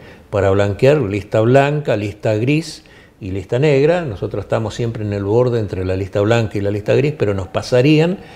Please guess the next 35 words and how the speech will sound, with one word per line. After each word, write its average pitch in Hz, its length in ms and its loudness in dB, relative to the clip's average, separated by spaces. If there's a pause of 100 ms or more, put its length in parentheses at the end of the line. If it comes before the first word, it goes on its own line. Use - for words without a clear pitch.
(140)
si, 104 200 -4 (220)
si - 240 -6
se - 320 -10
sanciona 139 460 -2
esta 160 200 0
ley, 180 300 4
a 101 220 0
la 98 100 0
lista 110 300 -2
negra, 156 420 0
porque, 101 460 -4 (260)
y 90 280 -6 (640)
directamente 135 720 2
eso 135 160 -2
implicaría 123 1120 0
que 113 100 -8
uno 123 240 2
de 117 60 4
los 113 180 -2
sueños 131 520 2
de 113 100 0
este, 107 600 -2
de 110 80 -4
este 117 160 -6
gobierno, 120 440 0
que 92 120 -8
son 107 160 -6
las 107 100 -2
inversiones 110 400 -2
extranjeras, 120 460 0
no 101 80 0
vener-, 95 360 -2
no 107 140 -2
vendrían 101 380 0
nunca. - 280 -6